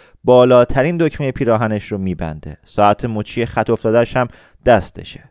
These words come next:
همون ساعتی که پدر وقتی نوزده سال داشت از پدر بزرگ به ارث برده بود و اوه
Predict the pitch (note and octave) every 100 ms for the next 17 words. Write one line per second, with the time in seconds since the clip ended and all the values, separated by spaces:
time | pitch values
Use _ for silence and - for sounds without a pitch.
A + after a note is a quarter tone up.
0 | _ C3 C#3+ D3 C#3 C#3 B2 C3 C#3+ C3+
1 | - B2 B2+ A2+ A#2+ A#2+ B2+ B2 B2 A2+
2 | C3+ C#3 - B2+ G#2 A#2 B2 B2 - -
3 | - - C#3+ - D3+ C#3+ C3+ C3+ C3+ C3+
4 | A2 G#2+ A2+ - G2 G2+ G2 F#2 F#2+ F2+
5 | F2 G#2 G#2 B2 C3